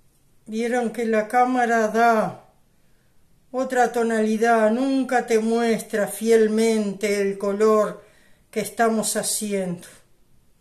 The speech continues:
Este como aclara, la verdad que no sé qué color lo verán ustedes ahí. Yo lo estoy viendo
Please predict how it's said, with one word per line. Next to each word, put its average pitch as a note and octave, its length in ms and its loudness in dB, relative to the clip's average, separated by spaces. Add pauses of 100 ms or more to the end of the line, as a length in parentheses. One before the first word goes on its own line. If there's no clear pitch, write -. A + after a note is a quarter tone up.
(1000)
Este C4 640 -8 (540)
como B3+ 360 2
aclara, A#3 880 2 (3000)
la G#3+ 320 -2
verdad G#3 480 -2
que A3+ 280 -6 (840)
no A#3 160 -6
sé A3+ 320 -4
qué G#3 220 -6
color G#3+ 400 2
lo A3 200 4
verán G#3+ 380 0
ustedes G#3+ 640 0
ahí. F#3+ 320 -6 (3250)
Yo - 260 -8
lo A#3 140 -4
estoy A3+ 400 -6
viendo A3+ 580 -6